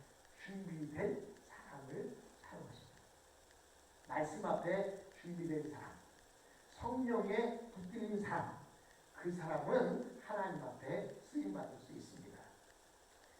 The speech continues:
사실 여기 앉아있는 분들이 연세도 많고 또 육신도 연약하고, "아유, 나는 아무것도 못해요."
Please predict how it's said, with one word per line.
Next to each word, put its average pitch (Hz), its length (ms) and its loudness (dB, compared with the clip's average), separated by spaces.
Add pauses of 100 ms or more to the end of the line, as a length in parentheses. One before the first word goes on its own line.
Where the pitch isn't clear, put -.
(340)
사실 196 240 2
여기 226 160 8
앉아있는 196 460 8
분들이 156 840 2
연세도 175 400 4
많고 151 640 0 (480)
또 147 520 4
육신도 175 400 2
연약하고, 165 680 4 (300)
"아유, 151 360 8
나는 147 300 -2
아무것도 156 460 -4
못해요." 165 600 0